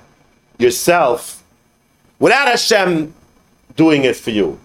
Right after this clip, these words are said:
That's the highest measure. Then you won't have to, Chazal always says that. If you appreciate what you have,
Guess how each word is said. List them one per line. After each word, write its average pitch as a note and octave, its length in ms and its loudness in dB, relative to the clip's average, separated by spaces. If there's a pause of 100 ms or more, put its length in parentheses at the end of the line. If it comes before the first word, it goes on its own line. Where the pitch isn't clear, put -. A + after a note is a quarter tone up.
(140)
That's D#3 240 0
the D#3+ 80 0
highest F#3 340 -2
measure. A2+ 320 0
Then C3+ 140 2
you D3 60 4
won't D#3 160 2
have C#3+ 140 -2
to, D3 120 -2 (320)
Chazal F3 420 2
always D#3 200 2
says F#3+ 260 2
that. A2 220 -2 (300)
If - 140 -18
you E3 60 4
appreciate E3 440 0
what D3 140 0
you C#3 120 4
have, D3+ 440 -2